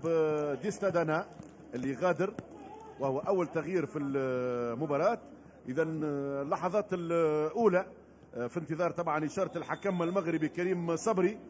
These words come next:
يعطي إشارة الانطلاق في هذه الآونة، والكرة لصالح الاتحاد الرياضي المنستيري. الياس الجداسي في اتجاه علي العمري، كرة علي العمري في المتابعة بفهمي برمضان، يتوغل فهمي برمضان، التوزيع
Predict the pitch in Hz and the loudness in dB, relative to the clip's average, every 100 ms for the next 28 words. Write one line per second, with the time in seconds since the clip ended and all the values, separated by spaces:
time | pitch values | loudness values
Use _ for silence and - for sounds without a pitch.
0 | - - - 156 160 160 160 175 170 175 | -18 -20 -4 -2 0 0 -2 -2 -2 -2
1 | 160 165 180 - 165 156 160 196 185 175 | -2 0 0 0 -2 -2 0 2 4 6
2 | 196 220 - - - - - - 143 170 | 4 2 -6 -20 -20 -20 -20 -12 -2 -2
3 | - 185 170 185 165 170 170 151 165 170 | 2 2 2 0 -4 -4 -4 -2 0 0
4 | 175 175 170 196 190 139 - - - - | 0 0 -2 -2 0 0 -2 -14 -20 -14
5 | 127 151 175 170 143 190 165 151 165 170 | -2 0 0 -4 -4 -4 -4 -6 -4 2
6 | 170 180 180 196 175 143 104 - - - | 2 4 4 6 6 4 0 -10 -16 -4
7 | 180 180 175 180 180 185 196 190 170 180 | 0 2 2 2 2 4 4 4 4 2
8 | 180 208 185 185 185 190 185 196 196 214 | 0 2 4 4 4 4 6 4 6 6
9 | 180 117 - - 156 175 214 196 175 208 | 6 2 -8 -2 -2 4 4 4 2 4
10 | 202 208 208 220 214 214 214 185 208 269 | 6 6 6 6 4 6 6 6 4 4
11 | 277 254 214 131 | 8 8 8 6